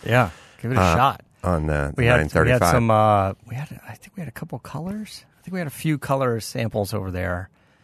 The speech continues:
Speaker 2: Yeah.
Speaker 1: He's gonna give it a shot.
Speaker 2: I think we're working on some braking stuff that, uh,
Speaker 1: Rebuilding the, uh, on the nine thirty-five, the backing plates that go to the f-,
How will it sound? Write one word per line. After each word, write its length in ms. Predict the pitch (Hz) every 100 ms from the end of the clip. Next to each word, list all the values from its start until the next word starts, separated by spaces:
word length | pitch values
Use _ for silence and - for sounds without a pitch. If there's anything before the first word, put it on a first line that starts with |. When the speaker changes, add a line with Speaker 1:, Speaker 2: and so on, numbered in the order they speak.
| _
Speaker 2:
Yeah. 300 | 113 110 90 -
Speaker 1:
He's 160 | 98 95
gonna 260 | 101 90 - _ _
give 160 | 104
it 60 | 92
a 80 | 87
shot. 340 | - 92 87
Speaker 2:
I 40 | 101
think 180 | - -
we're 120 | 117
working 440 | 87 92 101 98
on 120 | 90
some 180 | 78 76
braking 500 | 73 80 82 - 73
stuff 540 | - - 85 73 - -
that, 520 | 76 65 64 67 -
uh, 300 | 82 76 71 123
Speaker 1:
Rebuilding 540 | 147 139 156 143 123
the, 200 | 117 110
uh, 260 | 101 98 92 - -
on 140 | 135
the 80 | 156
nine 160 | 139 135
thirty-five, 640 | 131 120 - 123 110 95
the 80 | 104
backing 600 | 90 113 117 139 143 117
plates 420 | - 117 101 98
that 200 | - 95
go 240 | - 104 104
to 160 | -
the 80 | 104
f-, 260 | 92 -